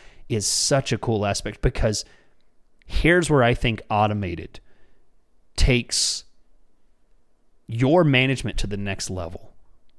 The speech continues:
And that's to give you, th-, to, to take the creativity and, and, and push that beyond where your creativity goes. And then you can take that and, and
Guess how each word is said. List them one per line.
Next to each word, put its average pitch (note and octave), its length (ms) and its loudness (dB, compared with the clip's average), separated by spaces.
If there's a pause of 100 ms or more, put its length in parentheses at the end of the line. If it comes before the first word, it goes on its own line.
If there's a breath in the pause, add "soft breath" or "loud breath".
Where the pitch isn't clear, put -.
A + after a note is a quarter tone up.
(280)
And B2+ 140 0
that's B2 180 -2
to C3 100 2
give C#3 500 2
you, B2+ 500 4 (1700 soft breath)
th-, C#3+ 120 -6
to, - 220 0
to C#3+ 120 0
take D#3+ 200 6
the D3+ 80 -6
creativity C3 920 2 (1300)
and, B2 300 4 (100)
and, A#2 280 0
and A2+ 220 -4
push - 400 0
that C3+ 240 2
beyond A#2 480 2
where A2 180 0
your A2+ 240 0
creativity G#2 600 -4
goes. F#2+ 460 -4
And G#2+ 120 -2
then G#2 120 -4
you B2 140 0
can B2+ 120 -4
take G#2+ 300 -6
that G#2 280 -4
and, G2 220 -8
and G2 240 -8